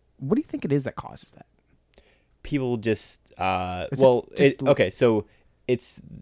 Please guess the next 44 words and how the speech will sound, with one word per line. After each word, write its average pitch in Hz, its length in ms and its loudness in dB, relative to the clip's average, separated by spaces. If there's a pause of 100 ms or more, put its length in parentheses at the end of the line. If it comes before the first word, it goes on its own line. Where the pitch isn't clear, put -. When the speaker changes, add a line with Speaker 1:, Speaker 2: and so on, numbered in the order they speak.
(260)
Speaker 2:
in 127 140 2
my 113 180 6
mind, 127 240 2
I 107 60 6
think 110 160 -2
it's 101 100 -8
the 104 60 -10
same 110 300 0
thing 104 360 0
as 95 600 -2 (420)
when, 98 520 2
uh, 90 340 -8
you 98 440 -6
get 101 200 0
those 92 200 -2
things 95 220 -2
on, 92 420 -4 (260)
like, 95 220 -8
when 101 140 2
you 95 100 -2
were, 92 260 -6 (120)
you 90 80 -6
know, 85 160 -10 (360)
when 101 200 0
we 104 100 0
were 95 500 0
in 95 200 -4
middle 98 180 2
school, 107 380 0 (140)
and 123 80 -4
the 107 40 0
Speaker 1:
Yeah. 98 80 -2
Speaker 2:
things 101 220 0
on 90 100 -4
Facebook 101 400 0
where 90 220 -2
if 113 100 4
you 120 100 0
can 104 140 -2
read 117 240 -2
this, 98 300 -4
you're 104 240 0
part 101 320 2
of, 95 180 -2